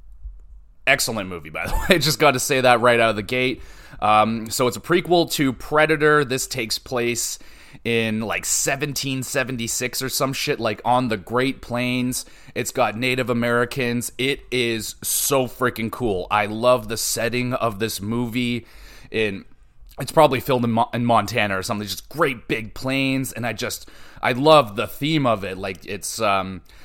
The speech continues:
sadly, it's, it's not an origin story or anything like that. So if you're looking for an origin story, you're not gonna get it here. But I think it's, um, the first appearance of Predator coming to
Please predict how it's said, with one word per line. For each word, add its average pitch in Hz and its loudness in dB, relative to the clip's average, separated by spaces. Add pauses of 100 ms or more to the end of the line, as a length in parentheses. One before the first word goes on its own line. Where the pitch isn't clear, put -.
(100)
sadly, 175 6
it's, 180 4
it's 147 0
not 160 6
an 220 4
origin 160 4
story 104 -2
or 98 0
anything 101 -4
like 90 -4
that. 85 -2
So 98 0
if 92 -4
you're 107 0
looking 143 0
for 131 0
an 131 4
origin 120 4
story, 117 2
you're 110 0
not 117 4
gonna 117 0
get 101 0
it 90 -6
here. 117 2 (400)
But 123 6
I 123 2
think - -2
it's, - 2
um, 107 4 (400)
the - 0
first 143 4
appearance 127 2
of 117 0
Predator 107 2
coming 110 -2
to - -6